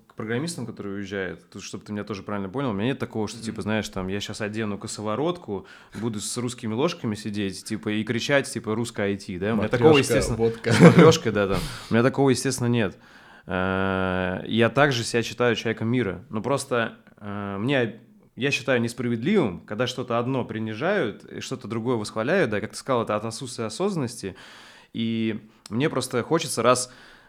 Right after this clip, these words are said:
Speaker 1: наша страна, э, как-то не заботится, и государство, да, о вот этой информационной, здоровом каком-то, здоровом патриотическом воспитании. Это же нормально. То есть смотри, там в Америке за американский флаг тебя порвут, если ты что-нибудь там...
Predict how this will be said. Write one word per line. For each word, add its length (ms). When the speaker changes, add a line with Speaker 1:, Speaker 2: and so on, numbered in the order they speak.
Speaker 1:
наша 280
страна, 640
э, 240
как-то 560
не 100
заботится, 920
и 100
государство, 600
да, 320
о 200
вот 140
этой 260
информационной, 1160
здоровом 520
каком-то, 640
здоровом 560
патриотическом 580
воспитании. 440
Это 140
же 80
нормально. 340
То 80
есть 100
смотри, 180
там 140
в 60
Америке 460
за 180
американский 500
флаг 340
тебя 180
порвут, 440
если 200
ты 120
что-нибудь 380
там... 220